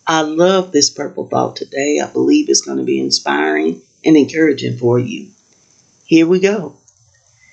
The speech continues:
If you are believing God for what he said,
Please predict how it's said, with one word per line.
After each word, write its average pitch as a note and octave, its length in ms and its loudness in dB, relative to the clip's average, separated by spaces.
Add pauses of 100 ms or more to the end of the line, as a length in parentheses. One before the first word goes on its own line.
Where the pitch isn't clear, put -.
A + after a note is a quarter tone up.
(260)
If - 180 -2
you G#3 300 2
are F3+ 180 0
believing F3+ 520 4
God - 520 -4
for C3+ 160 2
what D3+ 220 2
he E3 160 -6
said, - 560 -2